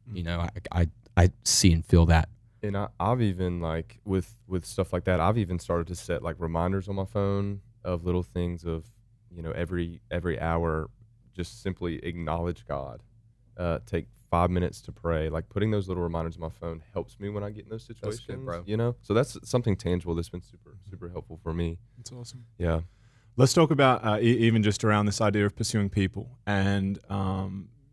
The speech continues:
Speaker 1: the, the, the world that, that we live in, again, the tensions, all, all this sort of stuff. Um, how, how have you guys gone about,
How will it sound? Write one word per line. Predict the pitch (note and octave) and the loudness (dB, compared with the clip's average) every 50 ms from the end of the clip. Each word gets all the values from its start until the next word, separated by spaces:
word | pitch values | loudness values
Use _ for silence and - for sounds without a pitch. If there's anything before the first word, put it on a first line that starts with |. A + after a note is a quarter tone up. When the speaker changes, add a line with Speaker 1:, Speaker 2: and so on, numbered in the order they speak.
| _ _ - | _ _ -12
Speaker 1:
the, | - A2 A2 G#2+ G#2+ | -4 0 2 2 2
the, | - A2 G#2 G#2 F#2+ | 2 2 2 2 4
the | G2+ G#2 G2+ | 2 4 4
world | G2 G#2 G#2+ G#2 G#2 G#2 G#2+ G#2 A2 | 6 8 8 8 8 6 6 2 2
that, | A2 G#2 G2+ - F2 | 4 4 4 4 4
that | G#2 G#2 | 2 2
we | F#2+ G#2 G2+ G2 | 4 4 2 2
live | F#2+ G2+ A2 A2+ G#2+ | 4 6 6 6 6
in, | A#2 A2+ A2 | 6 6 4
again, | G#2 G2 A2 G#2 G2+ G2+ | 4 4 4 4 4 2
the | G2 F#2+ | 0 0
tensions, | - A2+ A2 G#2+ - G#2+ G2 | 0 0 0 0 0 -2 -2
all, | G#2+ G#2+ G#2 | 0 0 0
all | - - G#2+ | 2 2 2
this | G#2+ G#2 - | 2 2 0
sort | - G#2+ G2 | 0 -2 -2
of | F#2+ F#2 | -2 -2
stuff. | - - A2 G#2 G2+ F#2+ F#2 - - _ _ _ _ _ - _ - - | -2 0 2 4 4 4 2 -2 -8 _ _ _ _ _ -20 _ -6 -2
Um, | G#2 G2+ F#2+ F#2+ F#2 F#2 F2+ - - - - | 0 0 2 0 0 -2 -4 -8 -12 -14 -12
how, | - - - B2+ C3+ | 0 8 10 10 10
how | - A2 A2 C3 C3+ C#3 | 10 6 6 6 8 8
have | C3 A2+ | 8 6
you | B2 A#2+ | 4 4
guys | A2+ A#2+ A2 G#2+ - | 6 6 6 4 4
gone | - A2+ A2 A2 G#2+ | 2 2 4 4 4
about, | A2 G#2 G2 G#2 G#2 G2+ G2+ G2+ G2 - | 2 2 4 4 4 4 4 2 0 -4